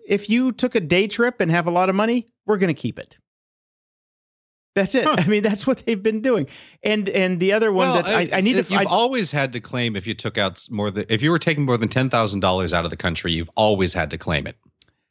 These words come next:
Speaker 1: Yeah, what, but
Speaker 2: So.
Speaker 1: they've been going over and above and beyond. There's another article that I need to add to the show notes that shows that government seizures this year alone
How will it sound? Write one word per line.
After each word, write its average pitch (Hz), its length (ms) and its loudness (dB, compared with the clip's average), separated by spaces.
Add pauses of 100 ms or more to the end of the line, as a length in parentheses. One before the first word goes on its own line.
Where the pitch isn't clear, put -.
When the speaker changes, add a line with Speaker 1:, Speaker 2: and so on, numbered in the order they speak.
(200)
Speaker 1:
Yeah, 156 400 2
what, 170 300 -2
but 180 160 2
Speaker 2:
So. - 180 -6
Speaker 1:
they've 180 180 2
been 151 200 2
going 131 420 2 (200)
over 123 340 2
and 113 260 0
above 107 280 0
and 107 120 0
beyond. 98 400 0
There's 165 200 2
another 170 260 2
article 139 340 0
that 123 100 0
I 120 60 4
need 120 180 0
to 127 100 0
add 120 180 0
to 120 60 -4
the 107 100 -2
show 110 220 0
notes 107 300 -2
that 127 140 -2
shows 180 320 2
that 139 140 0
government 175 460 0
seizures 139 560 0 (260)
this 170 320 0
year 160 220 4
alone 117 500 2